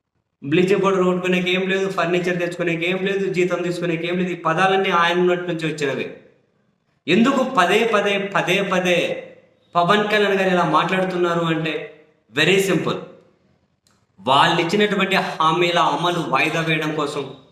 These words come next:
వాళ్ళు ఇచ్చినటువంటి హామీలను ప్రజలు అడగకుండా,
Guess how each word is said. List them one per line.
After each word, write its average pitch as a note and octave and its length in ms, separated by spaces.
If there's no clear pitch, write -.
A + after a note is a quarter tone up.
వాళ్ళు F3+ 460
ఇచ్చినటువంటి G3+ 460
హామీలను F3+ 800
ప్రజలు F3+ 320
అడగకుండా, F3 840